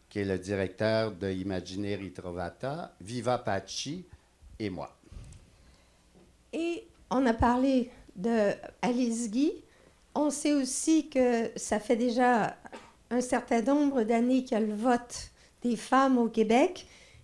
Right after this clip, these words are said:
Speaker 2: et que ces femmes, les femmes de cinéma,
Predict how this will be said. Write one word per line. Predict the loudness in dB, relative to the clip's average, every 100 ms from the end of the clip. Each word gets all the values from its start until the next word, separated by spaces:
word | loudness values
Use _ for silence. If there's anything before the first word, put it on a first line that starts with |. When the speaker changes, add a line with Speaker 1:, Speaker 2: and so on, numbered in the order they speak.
| -4
Speaker 2:
et | -4 0
que | 4 6 4 0 -8 _ _ -16
ces | -2 2 2
femmes, | 4 4 8 8 6 2 -16 _ _ _ _ _ _ _ _ _ _ _ _ -4
les | -4
femmes | 0 2 4 2
de | 0
cinéma, | -2 0 2 2 2 -2